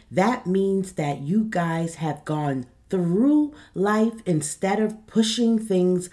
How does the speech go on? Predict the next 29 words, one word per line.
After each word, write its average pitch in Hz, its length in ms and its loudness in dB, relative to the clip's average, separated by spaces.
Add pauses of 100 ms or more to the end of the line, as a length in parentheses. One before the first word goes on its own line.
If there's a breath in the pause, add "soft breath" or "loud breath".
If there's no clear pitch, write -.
(320 loud breath)
underneath 185 760 2
the 165 120 0
rug. 143 400 -2 (260 loud breath)
I 156 140 -2
hope 220 400 0
we 185 100 0
had 165 260 -2
some 131 240 -6
triumphs. 202 840 -2
I 151 120 0
hope 185 340 -2
we 165 120 -4
had 156 340 -4
some 120 260 -6
breakthroughs. 190 1040 0 (280 loud breath)
And 156 160 0
I 143 120 -2
hope 214 400 0
we 175 120 2
are 147 120 -2
still 208 720 0
on 160 160 0
a 147 60 -4
continual 226 880 0
journey 190 540 0 (260 loud breath)
to - 280 -8
unpack 202 720 0 (280 soft breath)
and 147 300 0
unlearn. 170 640 0